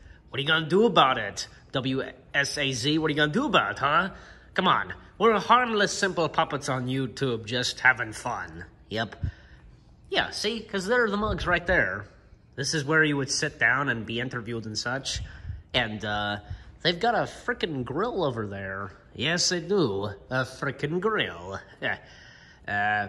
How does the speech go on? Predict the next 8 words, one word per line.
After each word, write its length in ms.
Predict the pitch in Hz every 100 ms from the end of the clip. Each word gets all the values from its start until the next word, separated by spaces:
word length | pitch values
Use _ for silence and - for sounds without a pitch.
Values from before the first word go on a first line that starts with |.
| -
pardon? 520 | 113 92 101 110 147 135 - - - - - - _ _ 113
Yeah, 180 | 127
see? 280 | 107 170 196
Look 200 | 175 220
at 60 | -
that. 220 | 120 - - - - -
Seeing 440 | - 165 160 147
the 300 | 131 117